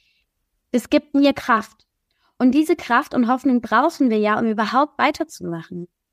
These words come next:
um irgendwie noch für was Gutes sorgen zu können, weil ansonsten verzagen wir komplett. Und ich hab mich, wie man merkt, halt einfach viel mit der Hoffnung beschäftigt.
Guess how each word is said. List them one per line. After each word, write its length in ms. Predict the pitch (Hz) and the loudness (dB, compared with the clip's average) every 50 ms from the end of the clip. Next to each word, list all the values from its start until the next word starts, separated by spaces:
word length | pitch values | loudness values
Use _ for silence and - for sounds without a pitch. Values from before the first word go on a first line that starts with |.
| _ _ _ _ | _ _ _ _
um 340 | - 269 302 311 359 359 349 349 | 0 2 4 4 4 2 0 0
irgendwie 420 | - 277 285 294 302 302 247 269 262 | 0 0 2 4 4 4 4 4 2
noch 180 | 262 262 269 | 2 2 0
für 200 | - - - 240 | 0 -2 -4 -2
was 220 | 214 226 208 - - | 0 -2 -2 -2 -8
Gutes 320 | 240 277 - - 220 - | -12 -12 -12 -14 -12 -4
sorgen 320 | - 220 214 220 214 214 208 | 0 2 2 4 2 0 -2
zu 140 | - 185 | -6 -12
können, 320 | - - - 170 165 175 180 | -12 -10 -8 -6 -4 -4 -2
weil 160 | 190 202 202 | 0 0 0
ansonsten 520 | - 202 214 226 247 277 302 - - 269 247 | 0 0 2 2 2 2 0 -2 -6 -8 -2
verzagen 540 | - 233 214 - - 226 214 220 226 226 208 | -2 -2 -2 -2 -2 0 0 2 2 0 0
wir 120 | 208 202 | -2 -4
komplett. 600 | 208 - 214 208 208 202 - 190 180 170 170 - _ _ _ _ _ _ _ _ _ _ _ | -6 -6 -4 -4 -4 -4 -4 -6 -6 -6 -8 -10 _ _ _ _ _ _ _ _ _ _ _
Und 80 | 214 | -2
ich 80 | 226 240 | 2 2
hab 120 | 262 285 | 2 4
mich, 220 | 285 277 285 247 220 | 2 2 0 0 -2
wie 120 | 233 254 | -2 0
man 180 | 262 254 233 240 | 0 2 2 2
merkt, 340 | 233 240 254 285 302 - 220 | 2 2 2 0 0 -2 -2
halt 140 | 247 233 | 0 2
einfach 320 | - 220 240 - - 233 - | 2 0 0 -2 -4 -8 -8
viel 180 | - - 277 | -4 -2 0
mit 160 | 285 269 247 - | 2 2 2 0
der 140 | 226 220 | 0 0
Hoffnung 340 | 220 247 247 - - 254 247 | 0 0 -2 -2 -2 -2 -2
beschäftigt. 760 | 220 214 - - 240 254 302 - _ - 294 311 320 320 _ | -2 -4 -2 0 0 0 0 -2 _ 0 0 0 0 -4 _